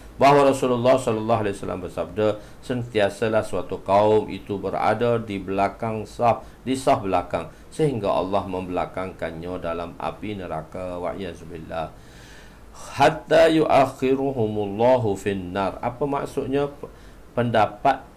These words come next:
ah, terdapat dua makna. Pertama, seseorang yang sering berada di saf kedua dan tak ingin ke saf pertama, maka Allah akan memasukkannya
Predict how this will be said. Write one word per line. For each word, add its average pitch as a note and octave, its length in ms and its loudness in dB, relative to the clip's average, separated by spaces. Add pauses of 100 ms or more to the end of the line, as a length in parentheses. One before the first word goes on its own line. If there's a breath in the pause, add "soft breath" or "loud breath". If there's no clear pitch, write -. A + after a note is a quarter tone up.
(120)
ah, F2+ 320 -4
terdapat A2+ 560 0
dua G#2+ 240 0
makna. E2+ 480 -4
Pertama, B2 640 -2 (320)
seseorang A2 720 -2
yang F#2 240 -6
sering G2+ 480 -6
berada F2+ 720 -4
di F2 160 -14
saf - 400 -8
kedua E2+ 480 -8 (280 loud breath)
dan A#2 240 -4
tak - 240 -2
ingin G#2+ 400 -6
ke - 160 -8
saf G2 240 -8 (160)
pertama, E2 560 -6 (240 loud breath)
maka F2+ 320 -6
Allah F#2+ 560 -2
akan F#2 400 -6
memasukkannya F2+ 880 -8